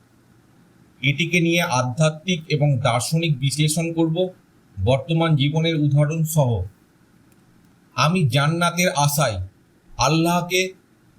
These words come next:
ভালোবাসি না।" এটি একটি বিখ্যাত আধ্যাত্মিক উক্তি, যার মূল বক্তব্য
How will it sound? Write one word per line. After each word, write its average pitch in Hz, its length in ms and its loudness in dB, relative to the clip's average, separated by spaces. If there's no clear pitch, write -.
ভালোবাসি 151 520 0
না।" 95 240 -2
এটি 151 300 2
একটি 175 260 0
বিখ্যাত 165 480 0
আধ্যাত্মিক 156 800 0
উক্তি, 127 400 0
যার 160 280 2
মূল 175 280 0
বক্তব্য 156 600 0